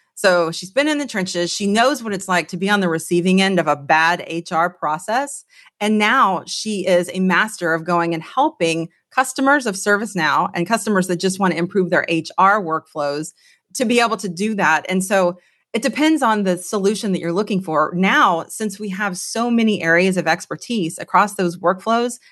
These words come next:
as well as security and portal experience, so we can design the front end so you have a beautiful portal to work with,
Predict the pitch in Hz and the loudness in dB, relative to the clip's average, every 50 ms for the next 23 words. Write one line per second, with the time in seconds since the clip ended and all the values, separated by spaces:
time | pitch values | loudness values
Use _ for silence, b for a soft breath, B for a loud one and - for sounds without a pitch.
0 | b b - 190 185 185 180 190 202 214 220 202 208 - - 196 190 196 - 175 | b b 0 0 0 4 4 4 4 4 2 -2 -4 -6 -8 -8 -8 -8 -4 0
1 | 165 165 175 196 240 262 277 294 294 b b b b b b b b b - 208 | 2 2 2 0 0 -4 -6 -8 -10 b b b b b b b b b -4 0
2 | 233 254 233 190 180 185 175 - _ - 254 269 254 208 175 165 170 - - - | 2 2 4 2 2 -2 -4 -8 _ 2 2 2 4 2 0 0 -2 -4 -6 -4
3 | 170 160 160 180 202 202 - 196 185 190 180 202 185 180 180 160 165 185 190 202 | -2 -2 -2 -2 -4 -4 -2 0 0 2 0 0 -2 -2 -2 0 2 2 2 4
4 | 208 196 170 165 - - - 196 190 170 190 220 196 160 175 190 190 175 170 175 | 2 0 -2 -4 -4 -2 0 2 2 4 2 2 2 0 -2 -2 0 0 0 2
5 | 185 185 165 160 151 156 202 208 196 185 185 165 - _ - - 339 285 196 180 | 2 0 -2 -4 -2 2 2 2 2 2 -2 -4 -6 _ 0 2 2 4 2 0
6 | 180 180 165 165 165 160 - 165 160 170 | -2 -4 -2 -2 -2 0 0 0 0 0